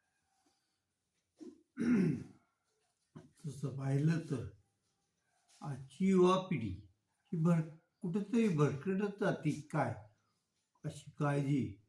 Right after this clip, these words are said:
नेहमीच वयस्कर लोकांना लागलेली असते. पण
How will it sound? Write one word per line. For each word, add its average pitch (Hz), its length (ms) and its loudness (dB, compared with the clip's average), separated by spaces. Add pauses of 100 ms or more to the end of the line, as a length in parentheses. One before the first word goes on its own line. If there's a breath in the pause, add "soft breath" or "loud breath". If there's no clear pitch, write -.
(220)
नेहमीच 151 600 2 (260)
वयस्कर 165 500 0
लोकांना 107 600 -6
लागलेली - 680 -20
असते. - 240 -20 (720)
पण 143 240 -2